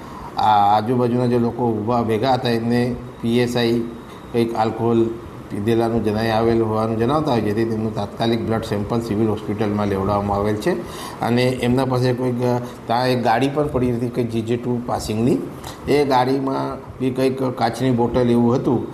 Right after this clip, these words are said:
એટલે એની બી તપાસ કરતાં એ ગા-, ગાડી મળી નહીં આવી. પણ પી એસ આઈના બ્લડ સેમ્પલ લીધા એમાં ડો-, ડૉક્ટરે આલ્કોહોલ હોવાનું થોડુંક જણાવેલ, જેથી કરીને એ બાબતમાં રિપોર્ટ થઈ અને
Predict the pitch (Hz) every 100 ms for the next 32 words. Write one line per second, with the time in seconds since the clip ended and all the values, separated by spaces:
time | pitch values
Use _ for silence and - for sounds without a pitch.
0 | - - 117 117 127 127 120 127 135 127
1 | 131 131 127 131 131 123 113 107 104 107
2 | 104 113 120 117 113 147 156 131 120 120
3 | 117 117 - - - - - 117 123 123
4 | 123 127 131 131 127 113 123 123 120 123
5 | 131 147 131 120 120 113 117 117 110 117
6 | 117 139 131 120 117 - - - 110 117
7 | 120 127 127 123 113 113 127 127 127 123
8 | 120 123 120 131 117 120 151 135 110 -
9 | - - - 113 131 123 117 120 120 120
10 | 120 - - - - 127 117 117 117 117
11 | 120 107 - 120 - 135 113 107